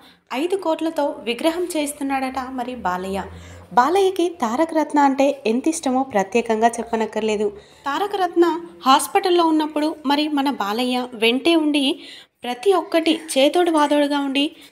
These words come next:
చూసుకున్నాడు. కానీ తను ప్రాణాలతో బయటపడలేకపోయాడు. ఇప్పుడు తారక రత్న నుండి కోలుకోవడం కోసం ఎంతో ఆవేదనకి గురవుతున్నాడు బాలయ్య. ప్రస్తుతం తారక రత్న కోసం ఒక ప్రత్యేకమైన విగ్రహాన్ని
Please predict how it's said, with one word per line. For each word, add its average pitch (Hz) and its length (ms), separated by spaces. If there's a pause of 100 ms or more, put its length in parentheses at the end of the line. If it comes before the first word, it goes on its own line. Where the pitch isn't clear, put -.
(140)
చూసుకున్నాడు. 254 640 (160)
కానీ 370 360 (420)
తను 330 180 (140)
ప్రాణాలతో 269 600
బయటపడలేకపోయాడు. 220 1160 (680)
ఇప్పుడు 392 320 (140)
తారక 349 320
రత్న 349 340
నుండి 320 420 (320)
కోలుకోవడం 330 540
కోసం 311 360 (100)
ఎంతో 330 540
ఆవేదనకి 262 640
గురవుతున్నాడు 240 680
బాలయ్య. 190 480 (480)
ప్రస్తుతం 403 560
తారక 277 320
రత్న 311 260
కోసం 302 460
ఒక 269 140
ప్రత్యేకమైన 302 840
విగ్రహాన్ని 277 720